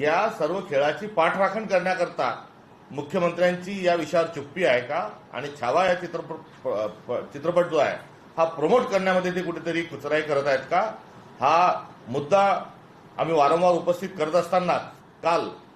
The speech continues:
या सगळ्या आमच्या प्रश्नांवर जो एक संदर्भ आहे की हे सगळे प्रश्न खरे आहेत, हे सूचक कालची एक घट-, घटना अत्यंत दुर्दैवी स्वरूपाची आहे. कारण एका इतिहासकाराला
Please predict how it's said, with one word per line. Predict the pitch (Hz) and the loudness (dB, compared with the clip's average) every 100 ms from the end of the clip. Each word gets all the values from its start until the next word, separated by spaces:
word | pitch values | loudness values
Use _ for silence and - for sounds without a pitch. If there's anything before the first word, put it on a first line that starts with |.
| - - - - 123 | -20 -20 -20 -6 0
या | 180 | 2
सगळ्या | 185 175 190 190 | 2 0 2 2
आमच्या | 170 185 | 0 -4
प्रश्नांवर | 170 156 - 175 165 175 185 202 - - - - - - - - - - - - 107 | -4 -4 -2 -2 0 2 2 0 -12 -20 -20 -20 -20 -20 -20 -20 -20 -20 -20 -18 -2
जो | 160 | 2
एक | 175 175 - | 2 0 -6
संदर्भ | 139 170 214 190 | -4 0 2 4
आहे | 131 | 4
की | 131 147 | 2 -4
हे | 147 | -6
सगळे | 147 156 | -6 -8
प्रश्न | 170 160 - 180 | -6 -6 -8 -2
खरे | 139 196 | 2 2
आहेत, | 123 - - - - - - - - - | 2 -2 -16 -20 -20 -20 -20 -20 -20 -6
हे | 180 | -4
सूचक | 190 - 139 185 214 208 - - - - - - - - - | -4 -6 -6 -2 -2 -2 -16 -20 -20 -20 -20 -20 -20 -20 0
कालची | 143 147 185 | 2 2 0
एक | 180 | -2
घट-, | 147 - - 135 113 | 0 -2 -6 -14 -2
घटना | 127 127 180 175 | 0 2 2 4
अत्यंत | 170 131 - 151 | 2 -2 -4 -8
दुर्दैवी | 165 139 135 165 160 | -4 -2 0 0 0
स्वरूपाची | 151 147 147 143 156 | -2 0 0 0 -2
आहे. | 170 202 - - - | -2 -4 -12 -20 -4
कारण | 160 | 0
एका | 170 185 | 2 2
इतिहासकाराला | 160 120 190 214 220 196 139 117 107 123 | 0 0 2 2 2 2 2 2 0 -2